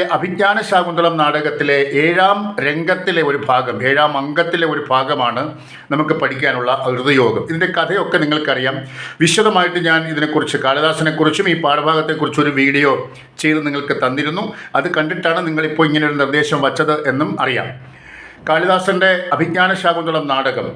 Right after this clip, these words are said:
അത്, ആ, മ-, മൂലകഥയിൽ നിന്ന് ഒരുപാട് വ്യത്യാസമുണ്ട്. അതിൻ്റെ യഥാർത്ഥ കഥയിൽ, മഹാഭാരതത്തിൽ പറഞ്ഞിരിക്കുന്ന കഥയിൽ ശകുന്തള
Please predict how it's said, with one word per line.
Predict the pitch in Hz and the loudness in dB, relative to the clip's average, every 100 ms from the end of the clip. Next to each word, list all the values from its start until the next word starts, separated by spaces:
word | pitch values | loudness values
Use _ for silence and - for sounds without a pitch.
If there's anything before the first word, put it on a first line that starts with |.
| - 143 | -6 0
അത്, | 151 170 170 - - - - 143 | 4 4 2 -6 -16 -20 -2 2
ആ, | 147 143 139 139 143 | 4 4 0 -4 0
മ-, | 139 139 131 127 131 | 2 4 2 -2 2
മൂലകഥയിൽ | 156 185 208 208 165 180 165 | 2 4 2 0 0 0 -2
നിന്ന് | 160 165 | -2 -2
ഒരുപാട് | 147 143 151 151 | -2 2 2 0
വ്യത്യാസമുണ്ട്. | - 151 156 170 135 131 185 | 0 -2 0 -2 0 0 0
അതിൻ്റെ | 135 135 151 151 | 0 2 2 0
യഥാർത്ഥ | 131 143 165 190 156 | 0 0 0 0 0
കഥയിൽ, | 139 143 127 - - | 0 0 -2 -8 -4
മഹാഭാരതത്തിൽ | 127 139 147 156 151 156 151 | 0 2 2 0 0 0 0
പറഞ്ഞിരിക്കുന്ന | 131 143 139 151 151 | 0 0 0 0 0
കഥയിൽ | 123 131 190 269 - - - - - - | 0 2 0 -2 -8 -14 -14 -14 -16 -8
ശകുന്തള | - 135 160 170 | -2 -2 0 2